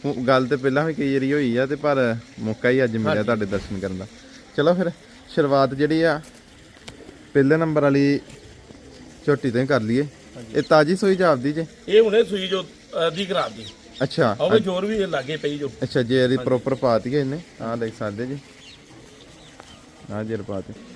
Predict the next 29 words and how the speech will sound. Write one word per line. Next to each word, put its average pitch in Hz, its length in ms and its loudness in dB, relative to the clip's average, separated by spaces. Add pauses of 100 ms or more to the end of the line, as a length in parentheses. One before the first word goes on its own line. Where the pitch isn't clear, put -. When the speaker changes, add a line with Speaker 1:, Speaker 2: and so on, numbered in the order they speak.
(600)
Speaker 1:
ਕਿੰਨਵਾਂ 160 280 4
ਸੂਆ 196 220 2
ਸੂਈ 160 240 2
ਜੇ? 151 140 -2 (360)
Speaker 2:
ਇਹ 202 120 0
ਪਹਿਲਾਂ 214 320 2
ਜੋ। 139 200 -6 (500)
Speaker 1:
ਅੱਛਾ, 143 160 0
ਪਹਿਲਾਂ 143 280 2
ਹੀ 196 60 0
ਸੂਆ 185 160 0
Speaker 2:
ਪਹਿਲਾ 160 200 4
Speaker 1:
ਸੂਈ 120 80 2
ਹੈ। 113 60 -2
Speaker 2:
ਸੂਆ 110 140 -8
ਜੋ। 98 100 -16 (340)
Speaker 1:
ਤੇ 139 80 -4
ਕਿੰਨਾ 151 220 2
ਕੁ 175 60 2
ਦੁੱਧ 160 220 2
ਕਰੀ 143 260 0
ਜਾਊਗੀ? 117 280 0 (200)
Speaker 2:
ਇਹ 165 120 -4
ਦੁੱਧ 190 260 -2
ਇਹਦਾ 226 240 6
ਰਿਕਾਰਡ 185 320 0
ਉਹਨਾਂ 180 160 -4
ਦੱਸਿਆ 165 300 -4
ਜੋ 165 240 -8